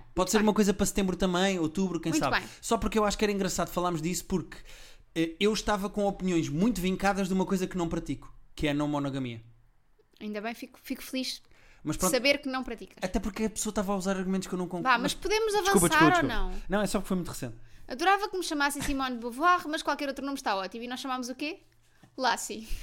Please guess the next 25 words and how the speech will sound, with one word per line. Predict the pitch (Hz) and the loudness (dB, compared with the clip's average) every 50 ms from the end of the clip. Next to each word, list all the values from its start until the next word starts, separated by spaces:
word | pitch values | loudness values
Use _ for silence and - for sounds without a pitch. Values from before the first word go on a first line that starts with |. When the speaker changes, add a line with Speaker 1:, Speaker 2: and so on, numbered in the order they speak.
| - - - 196 | -4 -10 -10 -10
Speaker 2:
Ela | - 370 381 349 | -8 -8 -8 -8
queria | 285 - 330 339 330 | -8 -6 -4 -4 -2
uma | 320 302 | 0 0
escritora | 277 - - 269 262 196 214 226 220 240 | -2 -2 -2 -4 -4 -2 0 0 0 0
e | 214 | -2
nós | 214 220 202 196 | -2 -2 -4 -4
vamos | 208 202 202 214 196 196 | -8 -10 -8 -8 -8 -8
buscar | - - - 190 | -4 2 2 2
uma | 180 180 180 175 | 2 2 0 -2
cadela. | - - 143 135 120 120 127 123 127 123 127 131 | -2 -2 -2 -2 0 -2 -2 -2 -2 -4 -6 -6
Speaker 1:
A | 269 277 | -4 -2
minha | 339 440 453 440 427 | 0 0 0 0 -2
pergunta | 370 - 311 247 262 269 262 269 285 | 0 -2 -2 -2 -2 -2 -2 -2 -2
nada | 269 277 277 285 269 302 | 0 4 2 2 2 0
tem | 294 - 277 269 | -4 -4 -2 -2
a | 262 | -2
ver | 240 277 269 | -2 -4 -4
com | 269 262 208 | -4 -8 -8
isto, | 170 139 - - - | -8 -10 -10 -10 -8
mas | 233 247 233 | -8 -6 -4
é | 277 | -4
importante | 269 262 - - 285 269 262 | -4 -4 -4 -6 -6 -6 -4
para | - 277 262 | -4 -4 -6
o | |
contexto. | 254 - 233 - - - - - - | -6 -6 -10 -12 -14 -16 -18 -20 -20